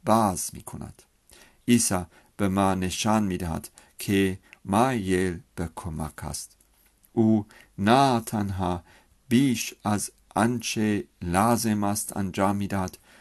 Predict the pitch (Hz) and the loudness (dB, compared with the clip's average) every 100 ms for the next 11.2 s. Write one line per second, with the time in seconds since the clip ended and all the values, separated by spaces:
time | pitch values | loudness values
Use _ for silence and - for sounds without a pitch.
0 | - 139 131 120 117 113 117 98 - 147 | -8 0 0 2 -2 2 0 2 2 2
1 | 175 - - 85 82 85 85 - 82 95 | 2 -2 -6 -6 -4 -4 -4 -4 -6 -6
2 | 78 82 78 80 78 80 - 76 82 80 | -6 -4 -4 -6 -6 -8 -8 -8 -8 -8
3 | 76 76 78 - _ _ - - 147 123 | -8 -8 -10 -12 _ _ -20 0 4 4
4 | 120 117 120 120 98 95 110 127 117 - | 4 2 4 4 2 0 0 2 0 0
5 | 110 107 113 107 - 117 - - 107 113 | -4 -2 -2 -4 -2 -2 -2 -2 4 4
6 | 113 117 117 - - 107 104 104 101 135 | 4 2 0 -10 -8 2 4 4 2 0
7 | 80 - - 123 151 - 82 - - 90 | -4 -14 -2 0 0 -2 -6 -6 -6 -4
8 | 78 80 82 85 90 104 123 - _ 123 | -4 -4 -6 -6 -4 -4 -6 -12 _ -16
9 | - 107 98 113 107 95 90 113 143 _ | -6 0 2 2 0 -2 -4 -4 -6 _
10 | _ _ _ _ _ _ _ - 104 101 | _ _ _ _ _ _ _ -6 0 2
11 | 113 | 2